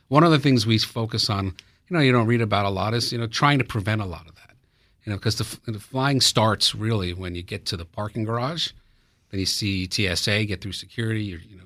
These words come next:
after you've checked in, check your bags, and all of those elements can lead up to, you know, some of the things that we're trying to, you know, prevent. Uh, the other thing, too, is T S A has spent a lot of time in working with Congress and with our administrator about taking care of our people.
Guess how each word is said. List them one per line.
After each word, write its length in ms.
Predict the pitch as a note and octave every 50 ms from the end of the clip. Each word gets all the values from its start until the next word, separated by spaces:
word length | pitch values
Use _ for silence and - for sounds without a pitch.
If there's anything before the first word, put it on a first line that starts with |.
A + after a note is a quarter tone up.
| E2+ E2+
after 180 | F2+ - -
you've 100 | - -
checked 260 | - - F#2+ - - A#2+
in, 140 | A#2 A2+
check 260 | G#2+ - G2+ E2+ - -
your 60 | E2+
bags, 400 | _ G2 F#2 F2+ F#2 F#2+ F#2 F2+
and 80 | E2+ _ _ _ _ _ _ _ _ _
all 220 | - C3+ D3+ E3+ D#3+
of 80 | C#3+
those 240 | A#2+ A#2 A2 F#2+ G2
elements 480 | G2+ G#2+ A#2+ A#2+ G#2+ F#2 E2 E2 - -
can 220 | _ G2 F#2 F#2
lead 180 | G2+ G2 G2 G2
up 200 | G#2 G2+ _ _
to, 260 | - - G2 F#2+ F#2 _
you 120 | _ - -
know, 300 | - G2 F#2+ F#2+ G2 - _ _ _ _ _ _ _ _ _
some 180 | - - C#3 C3+
of 60 | C3
the 60 | A2+
things 240 | - B2+ A#2 A2 G2+
that 80 | G#2
we're 100 | F#2 G2
trying 280 | F#2+ - - G#2+ G2+ F#2+
to, 100 | F#2 F2 D#2+ _ _ _
you 80 | G2+
know, 100 | F#2 F2+
prevent. 480 | E2+ - - F#2+ F#2 G2+ F#2 E2+ - - _ _ _ _ _ _ _ _ _ _ _
Uh, 80 | - A#2+
the 100 | A#2 B2+
other 120 | C#3+ E3
thing, 160 | D#3+ D#3+ B2+ A2+
too, 240 | - - B2 A#2
is 160 | A2+ A2 G#2 -
T 200 | - - A2+ A2
S 180 | G#2+ - -
A 60 | A2+
has 100 | G2+ G2
spent 300 | - - - G#2+ G#2 - - _
a 60 | G#2
lot 240 | F#2+ G2 G#2 A2+ A2+
of 80 | A2
time 300 | - - G#2+ G2+ G2+ G2
in 80 | G2 G2+
working 320 | G#2 G#2 G2 - G#2 G2+
with 100 | F#2+ F#2
Congress 460 | - - G#2+ G#2+ G2+ G2 G2 F#2+ -
and 80 | G#2 F2
with 160 | F2+ F2+ -
our 100 | G#2 G2
administrator 580 | F2+ F#2+ A2+ C#3 C#3 - - - F#2 F#2 F#2+ F#2
about 220 | F#2 F#2 G2 F#2
taking 260 | - - A2 G2+ G2+
care 180 | F#2 - A2 G2+
of 100 | F#2 F2
our 80 | E2 - _
people. 260 | _ A2+ G#2 - -